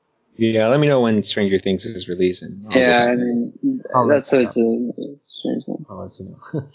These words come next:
Speaker 3: <laughs> Anyway, now we can move on to, um, uh, recommendations of the
Speaker 2: Yeah.
Speaker 3: week.
Speaker 2: Well, I was gonna say the strange thing is they're gonna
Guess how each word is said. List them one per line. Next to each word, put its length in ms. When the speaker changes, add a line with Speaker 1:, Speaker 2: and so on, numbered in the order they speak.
Speaker 3:
<laughs> 200
Anyway, 400
now 340
we 80
can 140
move 180
on 200
to, 280
um, 300
uh, 140
recommendations 840
of 80
the 80
Speaker 2:
Yeah. 60
Speaker 3:
week. 280
Speaker 2:
Well, 120
I 100
was 80
gonna 120
say 100
the 100
strange 240
thing 120
is 80
they're 140
gonna 160